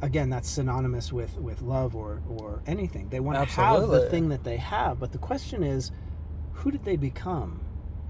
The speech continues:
Speaker 2: What'd they have to go through?
Speaker 1: in order to create it
Speaker 2: Yep.
Speaker 1: and to hold it?
Speaker 2: Right, 'cause,
Speaker 1: Because
Speaker 2: yeah.
Speaker 1: if we could just give it to you, probably, probably,
Speaker 2: Mm-hmm. Mm-hmm.
Speaker 1: a person as they are now can't hold it.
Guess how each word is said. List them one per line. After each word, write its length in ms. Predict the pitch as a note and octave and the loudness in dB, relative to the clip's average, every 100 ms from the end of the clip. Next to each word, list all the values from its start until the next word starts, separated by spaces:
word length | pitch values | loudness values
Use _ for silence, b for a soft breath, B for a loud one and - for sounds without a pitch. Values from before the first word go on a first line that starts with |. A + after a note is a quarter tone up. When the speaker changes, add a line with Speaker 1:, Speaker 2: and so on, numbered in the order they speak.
| - | -6
Speaker 2:
What'd 240 | C3 C3 C3 | 0 2 4
they 100 | C3+ | 8
have 160 | C#3 | 8
to 80 | C3+ | 6
go 240 | C3+ D#3+ F#3 | 6 6 6
through? 280 | - A2 | 2 -2
Speaker 1:
in 180 | D#3+ D3+ | 2 4
order 240 | D#3 E3 D#3+ | 6 6 4
to 160 | - C3+ | 2 -2
create 680 | - D3+ C#3 C#3+ F#3 G3+ | -2 0 2 4 4 4
it 260 | C3+ G#2+ - - | 0 -2 -4 -4
Speaker 2:
Yep. 220 | A#2 A#2+ - - | -4 -4 -4 -2
Speaker 1:
and 300 | D#3+ D#3+ D3 | 0 2 0
to 220 | - D3+ | 0 0
hold 540 | C3 - G3 D4 G#3 C3 | 0 2 4 4 2 -2
it? 420 | A2 - - - | -4 -8 -8 -6
Speaker 2:
Right, 180 | - - | -6 -6
'cause, 200 | C#3+ C3+ - - | -6 -6 -4 0
Speaker 1:
Because 300 | D#3+ F#3+ E3 | 4 4 4
Speaker 2:
yeah. 40 | |
Speaker 1:
if 80 | F3+ | 2
we 120 | C#4 | 2
could 180 | - A3+ | 0 -2
just 240 | E3+ - | -2 -2
give 280 | - B3 D4 | 0 2 2
it 140 | C#4+ - | 0 0
to 200 | - C#3 | 2 2
you, 440 | A#2 A2 A#2+ F3+ - - - - | 0 -2 -4 -4 -6 -8 -8 -6
probably, 960 | - G3 A3+ D4+ A3 D#3+ A#2+ A#2+ A2 | -4 0 4 4 6 2 2 -2 -2
probably, 680 | C#3 - - G#3+ B2+ - B2+ | -4 0 2 2 0 -2 0
Speaker 2:
Mm-hmm. 380 | A#2+ A#2 A#2 C#3+ D#3 - - B2 B2+ | 0 0 0 0 -2 -4 -4 -4 -2
Mm-hmm. 60 | B2+ | 0
Speaker 1:
a 140 | C#3+ | 0
person 340 | D3+ G3+ - F3 | 0 0 2 2
as 160 | D#3+ | 2
they 160 | C#3 C#3 | 2 0
are 180 | A#2 A#2 | 0 0
now 580 | A#2 E3 F3+ E2 E2 - - - - - | -2 -2 -2 -4 -4 -6 -8 -8 -6 -6
can't 260 | - B2+ - | -4 -4 -4
hold 560 | - D3 F3+ G3+ C3+ | -4 0 0 0 -2
it. 160 | F#2+ | -4